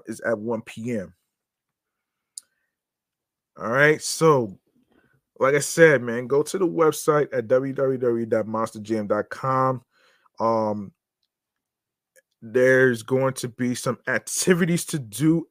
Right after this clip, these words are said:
Actually, yeah, there's gonna be some activities to do, um,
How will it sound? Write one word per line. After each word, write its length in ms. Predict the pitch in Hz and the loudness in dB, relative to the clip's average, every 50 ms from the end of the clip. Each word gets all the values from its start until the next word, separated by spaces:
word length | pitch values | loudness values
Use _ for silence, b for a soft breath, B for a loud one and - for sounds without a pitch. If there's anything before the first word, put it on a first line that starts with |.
| _ | _
Actually, 480 | 120 151 156 156 - - 156 151 160 165 | 2 2 2 2 0 -4 -4 -4 -4 -4
yeah, 200 | 139 131 156 156 | -4 -2 2 4
there's 240 | 127 113 110 - - | 4 4 4 0 -4
gonna 180 | - 135 143 | -6 -6 -6
be 80 | 143 143 | -6 -6
some 180 | - - 147 - - | -8 -8 -10 -6 -4
activities 560 | 147 147 143 - - 147 139 151 151 147 - | -6 -6 -4 -4 -4 -4 -2 -4 -6 -8 -12
to 80 | - 147 | -12 -14
do, 400 | 139 131 123 117 117 117 113 b b b b b b b b b b - | -8 -2 0 0 0 0 -2 b b b b b b b b b b -2
um, 540 | 110 117 117 117 117 117 117 117 117 - | 0 2 2 2 2 2 0 -2 -6 -10